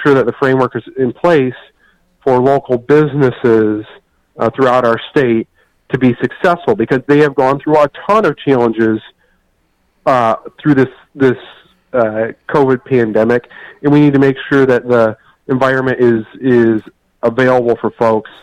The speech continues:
to take those next steps as we come out of the pandemic.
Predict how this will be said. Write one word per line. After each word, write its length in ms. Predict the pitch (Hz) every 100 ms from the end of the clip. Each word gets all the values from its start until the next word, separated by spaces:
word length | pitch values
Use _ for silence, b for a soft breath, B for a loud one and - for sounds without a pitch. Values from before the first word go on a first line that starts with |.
| B B B - -
to 420 | 123 113 110 104 _ _ _ _ _ _ _ _ - -
take 160 | 135
those 200 | - 120 -
next 320 | 127 123 -
steps 320 | - 113 -
as 160 | 104 101
we 80 | 104
come 160 | 104
out 140 | 98 92
of 60 |
the 60 | 87
pandemic. 500 | - 90 87 69